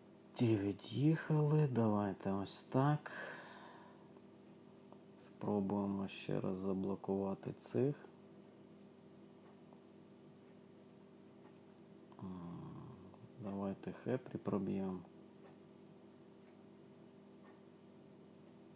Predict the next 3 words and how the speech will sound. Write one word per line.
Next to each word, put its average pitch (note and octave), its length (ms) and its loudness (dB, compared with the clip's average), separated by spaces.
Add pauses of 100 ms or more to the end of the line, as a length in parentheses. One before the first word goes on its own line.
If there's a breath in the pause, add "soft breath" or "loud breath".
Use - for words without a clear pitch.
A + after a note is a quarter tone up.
(960)
І A2 140 -4
Малосиком G2+ 840 -2
сюди. F#2 460 -4